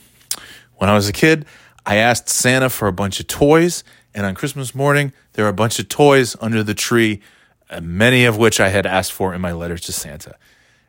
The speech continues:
And all I know is that you guys write a letter to Santa every year,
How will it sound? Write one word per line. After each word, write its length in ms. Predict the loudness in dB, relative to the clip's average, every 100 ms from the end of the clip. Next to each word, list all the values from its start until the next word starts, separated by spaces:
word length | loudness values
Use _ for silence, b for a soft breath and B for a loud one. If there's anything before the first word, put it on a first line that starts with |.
| _
And 200 | -12 -8
all 160 | 0 2
I 80 | 4
know 220 | 4 2
is 120 | 0
that 100 | -6
you 140 | -6
guys 260 | 2 2 4
write 140 | 2
a 40 | 4
letter 260 | 2 2
to 80 | -2
Santa 520 | -4 -4 -4 -4 -6
every 300 | -6 -4 -2
year, 540 | 2 2 4 2 0